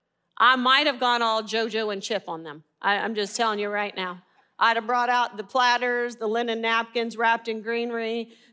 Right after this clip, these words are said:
the fresh greenery. I mean, how awesome is this? But it says, "Lazarus was one of those reclining with him at the table. Mary, therefore, took a pound of expensive ointment,"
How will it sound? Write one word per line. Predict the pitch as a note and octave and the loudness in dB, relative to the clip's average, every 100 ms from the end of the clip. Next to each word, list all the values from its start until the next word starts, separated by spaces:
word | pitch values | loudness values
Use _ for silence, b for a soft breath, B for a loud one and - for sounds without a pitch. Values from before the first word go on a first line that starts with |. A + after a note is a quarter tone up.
| - | -6
the | G#3 | -4
fresh | A#3+ A3+ A#3 - | 2 2 2 -2
greenery. | A3 A3+ A3 G#3+ G#3 G3+ | -2 -2 0 0 0 -2
I | - G#3+ | -2 -2
mean, | G#3+ G#3+ G#3 G#3 G3+ G3+ _ - - | 0 -2 -2 -4 -6 -10 _ -20 -10
how | - A#3 A3 | -2 0 2
awesome | - G#3 A3 A#3 G#3 - | 2 0 0 -4 -8 -8
is | G3+ F#3+ | -10 -6
this? | G3 F#3+ F#3+ - b b b b | -6 -6 -8 -16 b b b b
But | A#3+ | 0
it | A#3+ | 0
says, | A#3+ C4+ | 0 0
"Lazarus | B3+ B3+ D4 D4 D#4 - | 4 4 4 0 -6 -8
was | B3+ | -10
one | B3 B3+ | -6 -4
of | B3+ | -4
those | A3 A#3 A3 | -2 -4 -2
reclining | A3+ A3 C4+ B3+ B3+ B3 | -8 -2 0 0 0 -2
with | A#3 | -4
him | A#3 B3 A3 | -4 -6 -4
at | G#3 | -8
the | G#3+ | -10
table. | - G#3+ G3 F#3 F#3 _ _ _ _ | -4 -4 -4 -8 -12 _ _ _ _
Mary, | A#3 B3 C#4 | 2 4 4
therefore, | C4 A3+ A3+ A#3 A3 | 2 0 -2 -4 -6
took | G#3+ B3 A3 | -6 -8 -10
a | |
pound | G#3 A#3+ A3 G#3 | -6 -4 -2 -4
of | |
expensive | F#3+ - - A#3 A#3 G#3 - | -10 -10 -8 -8 -8 -12 -6
ointment," | A3+ A3 F#3 F#3 | -6 -6 -12 -14